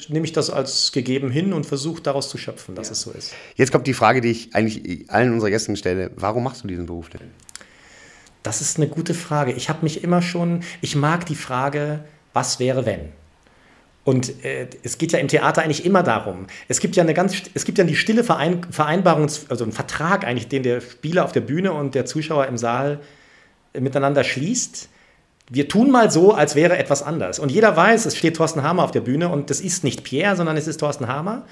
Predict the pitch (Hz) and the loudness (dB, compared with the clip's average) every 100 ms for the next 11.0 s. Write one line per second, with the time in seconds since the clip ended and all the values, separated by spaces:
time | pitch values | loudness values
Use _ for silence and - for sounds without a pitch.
0 | - - - - 151 156 170 - 302 - | -20 -20 -20 -6 0 2 2 4 2 4
1 | 180 143 110 107 95 92 127 127 131 107 | 4 4 2 0 -2 -2 0 4 4 2
2 | 95 - 92 95 - - - - 156 151 | -4 -10 -12 -14 -20 -20 -20 -4 0 0
3 | 156 233 233 220 202 185 208 202 185 127 | 2 2 4 4 4 4 4 4 4 2
4 | 110 87 92 95 98 107 110 104 110 - | 0 -2 0 0 -2 -4 -4 -4 -6 -8
5 | 170 - - - - - - 139 156 143 | -8 -8 -14 -20 -20 -20 -2 2 4 6
6 | 160 151 143 143 - - _ - _ _ | 6 8 6 0 -12 -20 _ -20 _ _
7 | - - - 160 185 202 156 160 202 170 | -20 -14 -2 4 4 4 0 0 -2 0
8 | 165 147 147 180 208 185 175 - 160 170 | 2 4 2 2 2 0 -2 -8 -8 -4
9 | 185 - 143 165 196 139 123 120 123 123 | -4 -2 2 2 4 2 2 2 2 2
10 | 185 185 196 170 143 - 147 160 165 165 | 0 0 -4 -4 -4 -4 -2 0 -2 -4